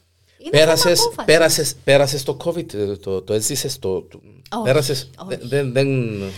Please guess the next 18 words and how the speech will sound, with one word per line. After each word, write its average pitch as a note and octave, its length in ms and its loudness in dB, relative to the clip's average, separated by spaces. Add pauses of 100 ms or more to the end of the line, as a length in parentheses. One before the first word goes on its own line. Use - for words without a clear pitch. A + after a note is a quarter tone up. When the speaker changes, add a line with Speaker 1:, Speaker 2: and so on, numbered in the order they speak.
(440)
Speaker 1:
Πρέπει D4 300 -2
κάποια D#4+ 320 -6
στιγμή G#3+ 340 -10
στις - 220 -8
αρχές A#3 360 -4
να A#3 80 -8
το F#3+ 120 -10
είχαμε F3+ 220 -8
περάσει. E3+ 400 -6
Speaker 2:
Εσύ, F#3 220 2
αλλά D3+ 180 4
δεν D3+ 120 4
το D3+ 80 2
πήρατε C#3+ 280 4
είδες. G2 240 0
Speaker 1:
Ε, B3 600 -8
μ, A#3+ 220 -8
ε, A#3+ 260 -4